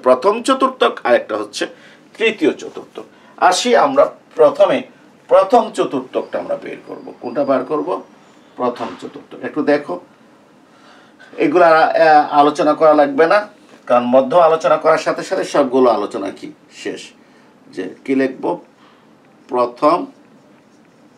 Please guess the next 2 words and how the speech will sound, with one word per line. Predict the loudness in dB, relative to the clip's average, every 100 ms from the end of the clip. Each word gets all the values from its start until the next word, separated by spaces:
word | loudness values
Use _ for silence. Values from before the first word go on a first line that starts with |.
| _ _ _ _ _ _ _ _ _ _ _ _ _ _ _ _ _ _ _ _ _ _ _ _ _ -20 _ _ _ _ _ _ _ -12
চতুর্থক | -12 -10 -12 -12 -12 -12 -12
হল | -16